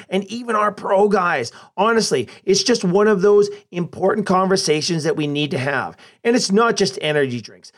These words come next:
sport drinks, juices, soda pops, all the sugar that we take in, all the caffeine consumption.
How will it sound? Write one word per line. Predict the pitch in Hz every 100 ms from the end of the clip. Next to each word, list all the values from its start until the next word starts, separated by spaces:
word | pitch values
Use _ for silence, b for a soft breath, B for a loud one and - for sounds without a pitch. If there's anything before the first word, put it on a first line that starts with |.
| b
sport | - - 202 185
drinks, | - 139 110 120
juices, | 135 208 208 - 110 -
soda | - 220 214
pops, | 202 151 - - -
all | 208 262 254 240
the | 190 185
sugar | - 185 160 151
that | 139 147
we | 147
take | 131 151 139
in, | 151 151
all | 156 - 262 240 220
the | 190
caffeine | 185 151 135 143
consumption. | 131 151 135 123 - 135